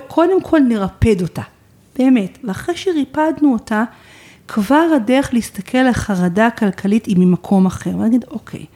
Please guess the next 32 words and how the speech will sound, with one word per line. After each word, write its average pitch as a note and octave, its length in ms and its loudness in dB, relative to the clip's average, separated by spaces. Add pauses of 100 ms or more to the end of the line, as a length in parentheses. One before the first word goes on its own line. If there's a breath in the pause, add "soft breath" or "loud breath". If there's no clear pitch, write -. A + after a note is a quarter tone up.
(440 soft breath)
מה B3+ 240 4
המחיר G#3+ 440 0
של F3+ 160 -8
החרדה F3 500 -6
הכלכלית?" F#3 720 -10 (120)
בסדר? C#4+ 300 -2 (240)
ומה G#3+ 420 4
האפשרויות F3+ 720 0
שהיא F3+ 320 -4
נותנת? E3+ 500 -6 (340 soft breath)
אתם A3+ 120 0
נפרדים A3+ 520 2
עכשיו, F#3 220 -6
איזה A3+ 240 0
עצמאות G#3 560 -4
היא G3 80 -4
מאפשרת? F#3 560 -6
מה G3+ 100 -2 (120)
כן A3+ 340 2
אפשר G3 320 -4
לעשות? F#3 260 -10
זאת - 80 -8
אומרת, G3 120 -2 (640 loud breath)
אם, A3+ 160 4 (200)
אם, G3 200 2 (240)
אם G3 80 2 (100)
קודם F4 380 0
כל D4 160 0
אני, G#3 320 0
אני F#3+ 260 2
אזין F3 360 2
אותה, B3+ 260 -4